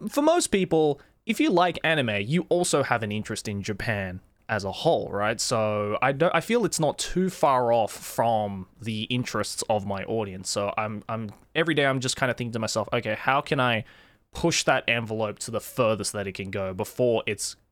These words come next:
completely out of the circle?" Um, and so far, I feel like I'm doing okay with it. Um, yeah,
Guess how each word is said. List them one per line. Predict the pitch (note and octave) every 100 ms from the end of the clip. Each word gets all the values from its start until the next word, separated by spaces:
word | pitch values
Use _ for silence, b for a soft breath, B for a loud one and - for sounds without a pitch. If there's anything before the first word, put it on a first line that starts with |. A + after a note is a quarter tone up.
| -
completely | - C3+ - C3+ A2 G#2+
out | G2 F#2+
of | F#2+
the | F#2
circle?" | A2 G2 - - B B B B B -
Um, | G2+ F#2+ F#2 F#2 F#2+ - B B B B
and | G3
so | - F3
far, | F#3+ F3+ F3 F3 E3 B B B B B B -
I |
feel | A#2 D#3+ F#3
like | F#3 F#3
I'm | F3+
doing | E3+ F3+ F3 E3+ E3 E3 _ _ -
okay | C#3+ E3 F3+ G#3
with | G#3+ A3
it. | B3+ B3+ - _ -
Um, | A#2 A2+ A#2 A2+ A2+ A2 A2+ - - -
yeah, | - G3+ C#4+